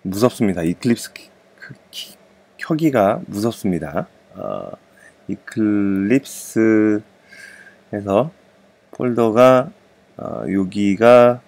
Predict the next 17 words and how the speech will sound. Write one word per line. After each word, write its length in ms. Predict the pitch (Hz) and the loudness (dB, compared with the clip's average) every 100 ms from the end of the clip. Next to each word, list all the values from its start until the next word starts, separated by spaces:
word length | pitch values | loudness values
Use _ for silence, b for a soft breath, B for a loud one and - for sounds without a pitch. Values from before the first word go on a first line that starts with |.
| _ _ | _ _
어, 160 | - - 57 - - | -16 -16 -16 -16 -14
이거는 600 | - 101 95 95 95 90 | -12 -8 -6 -4 -6 -6
아니고 420 | 85 90 101 107 | -6 -6 -2 -2
이것도 380 | 90 90 - 90 | -2 -6 -6 -6
아니고 460 | 87 90 95 117 | -4 -6 -4 -2
이것도, 680 | 113 90 87 - 92 92 92 b b b b _ _ - | -2 -4 -8 -10 -8 -8 -10 b b b b _ _ -2
아, 180 | 101 85 | 0 0
여기 160 | 90 | -4
있다. 280 | - 78 - _ _ _ _ _ _ _ - | -6 -14 -20 _ _ _ _ _ _ _ -8
예, 160 | 82 - | -8 -2
옥시전으로 920 | 101 104 - 123 117 104 82 87 175 - _ - | -2 0 0 2 2 0 -2 -2 -4 -10 _ -14
오늘 280 | - 95 95 | -8 -6 -6
설치를 380 | 117 113 120 113 | -6 -4 -2 -2
했는데요. 520 | 110 98 92 110 95 _ - | -2 -2 -2 -2 -4 _ -18
예. 100 | 87 82 _ _ B B B B B - - | -18 -18 _ _ B B B B B -20 -14
어, 720 | 92 92 92 90 87 85 82 80 - - | -6 -2 -2 -2 -2 -4 -6 -10 -10 -8
예, 200 | 95 | -8